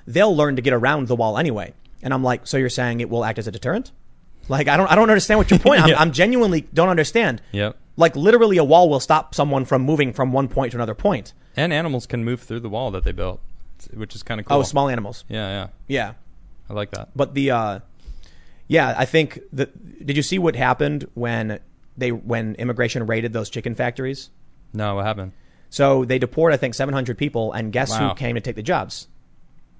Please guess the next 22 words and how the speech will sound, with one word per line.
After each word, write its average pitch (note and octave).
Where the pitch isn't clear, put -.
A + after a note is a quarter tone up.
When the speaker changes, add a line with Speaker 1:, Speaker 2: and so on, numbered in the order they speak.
Speaker 1:
Regular A2
Americans. A#2+
Speaker 2:
Americans. -
Speaker 1:
And C3
they C3
interviewed D#3+
Speaker 2:
Yep. D3+
Speaker 1:
people B2+
and B2
they A#2
asked C#3
them, G#2+
"Why B2+
would B2
you, A2
you A#2
know, G#2
come A#2
and A2
take G#2+
this G2+
job?" G#2+